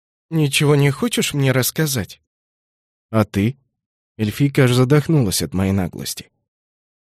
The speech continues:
«Вандер тот! Ничего, что я спасла твою задницу?» «А я твою, но ты не торопишься разливаться соловьём». «Ну ты и наглец!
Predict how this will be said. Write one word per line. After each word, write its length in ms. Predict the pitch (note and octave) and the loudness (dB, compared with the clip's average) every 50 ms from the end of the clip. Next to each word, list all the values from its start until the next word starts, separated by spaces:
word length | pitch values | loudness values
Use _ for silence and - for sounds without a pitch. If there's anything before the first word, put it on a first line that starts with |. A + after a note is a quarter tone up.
| _ _ _ _ _ | _ _ _ _ _
«Вандер 420 | C#3 D#3 G#3 G3+ F3 D3+ C#3+ C3 - | 2 4 6 6 6 6 4 2 2
тот! 500 | - D3+ C#3+ C3 A#2+ A#2+ A#2 - - _ _ _ _ _ _ _ _ - | 4 4 6 6 6 6 4 2 -4 _ _ _ _ _ _ _ _ 0
Ничего, 480 | C#3 D#3 F3 D#3+ - F3+ F#3 A3+ B3+ | 2 4 4 4 6 6 6 6 6
что 160 | B3 - - F3+ | 4 6 6 6
я 160 | E3 E3+ E3+ | 6 6 4
спасла 460 | D3 - - F#3+ F3 - F#3 E3+ D3+ | 4 4 2 2 4 4 4 4 4
твою 300 | C#3+ - C#3+ D3+ D#3 D3 | 4 4 4 6 6 6
задницу?» 580 | D3 E3+ E3+ D3 - F#2 F2+ - - - - - - _ _ _ _ _ _ _ _ _ _ _ _ _ _ _ _ _ _ _ | 6 4 4 2 2 0 -4 -4 -4 -6 -8 -10 -14 _ _ _ _ _ _ _ _ _ _ _ _ _ _ _ _ _ _ _
«А 120 | - G#2 G2 | 0 0 2
я 200 | F2+ F2+ G#2+ A#2+ | 2 2 2 2
твою, 480 | - D#3 F3 F3 D#3 B2 G#2+ A2+ - _ _ _ _ _ | 4 4 4 4 4 2 0 -2 -4 _ _ _ _ _
но 220 | - A#2+ A2+ A#2+ A#2 | 0 2 4 4 4
ты 140 | - A#2 A#2 | 2 2 2
не 140 | C3+ C#3+ | 4 4
торопишься 600 | C#3 F#3 F3 D#3 C#3+ D#3+ - A3+ G#3 - - E3+ | 4 4 4 4 4 2 2 0 0 0 2 2
разливаться 560 | D3 C3 B2 A#2 A#2+ A2+ A2 G#2 - - G#2 F#2 | 2 2 2 2 2 2 2 2 2 0 -2 -2
соловьём». 520 | - A#2 A2+ A2+ A2+ A2 G#2+ G2 D#2+ - - _ _ _ _ _ _ - | 0 2 2 2 2 2 0 -2 -4 -4 -10 _ _ _ _ _ _ 4
«Ну 160 | A#3+ C#4+ A#3+ | 4 4 6
ты 180 | - A3+ G3+ | 6 6 8
и 60 | F3+ E3 | 8 8
наглец! 600 | E3 E3 D#3 C#3 C#3 C3+ A#2+ G2+ - - - | 6 6 4 4 4 4 4 4 2 0 -4